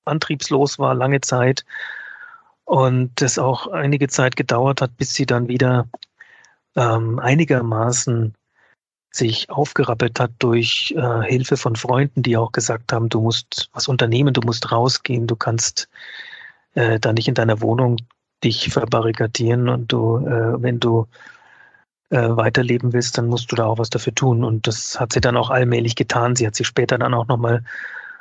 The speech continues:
ähm, verheiratet. Aber bis heute lässt sie das nicht los.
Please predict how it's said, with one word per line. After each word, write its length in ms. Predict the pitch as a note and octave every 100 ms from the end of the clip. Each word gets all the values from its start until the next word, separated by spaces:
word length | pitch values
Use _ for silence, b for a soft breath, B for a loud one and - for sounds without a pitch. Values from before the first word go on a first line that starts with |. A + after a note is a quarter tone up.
| B
ähm, 520 | - A2+ A2+ A2 A2 G#2+
verheiratet. 800 | A2+ G#2+ C3+ C3 C3 C#3 - B B B B B B - _ -
Aber 360 | A2+ A#2 B2+
bis 260 | B2+ B2+ -
heute 400 | C#3+ C#3 B2 G#2 - _ _ -
lässt 300 | - B2 -
sie 100 | -
das 200 | B2 A2+
nicht 160 | B2+ A#2
los. 540 | A2+ A2 D#3 - -